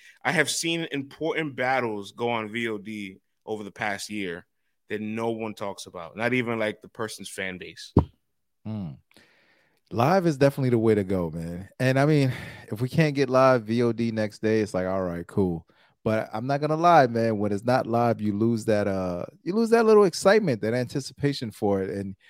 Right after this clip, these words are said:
Speaker 2: you're not as quick to wanna cover something because you know that everyone else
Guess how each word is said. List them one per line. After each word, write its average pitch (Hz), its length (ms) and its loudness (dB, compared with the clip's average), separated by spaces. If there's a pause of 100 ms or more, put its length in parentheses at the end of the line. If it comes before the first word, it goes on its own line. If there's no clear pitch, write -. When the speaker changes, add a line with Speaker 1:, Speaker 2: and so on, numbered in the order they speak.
(220)
Speaker 2:
you're 127 120 -4
not 143 160 2
as 110 120 -2
quick - 300 0
to 127 120 -2
wanna 113 220 0
cover 110 320 4
something 82 480 -8 (160)
because 110 300 -2
you 127 80 2
know 139 180 4
that 117 200 4 (100)
everyone 127 460 2
else 117 380 2